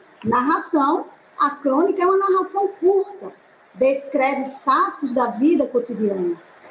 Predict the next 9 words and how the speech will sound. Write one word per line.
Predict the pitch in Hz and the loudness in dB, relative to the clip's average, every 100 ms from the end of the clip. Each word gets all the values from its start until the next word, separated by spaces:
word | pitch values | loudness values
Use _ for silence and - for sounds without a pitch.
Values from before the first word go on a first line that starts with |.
| - - | -20 -6
Pode | - 330 349 - | -2 0 0 0
ter | 294 302 | -2 -2
caráter | 269 226 220 240 - 254 254 - - - - | -2 0 0 -2 -4 -4 -4 -6 -20 -20 -2
humorístico, | 277 311 339 311 294 - 302 - 285 277 - - - - - _ | 2 4 4 2 2 0 -4 2 2 2 -4 -20 -20 -20 -20 _
crítico, | 381 349 320 311 302 302 294 285 269 - - - | 0 2 4 2 2 0 2 0 0 -6 -20 -14
satírico | - 214 - - 349 381 415 - 453 494 - - | -4 -4 -4 0 4 4 2 0 0 0 -2 0
e | 508 403 | 2 4
ou | 302 392 | 2 2
irônico. | 427 277 262 254 240 214 - 202 185 185 | 2 2 2 2 0 -2 -6 -8 -8 -8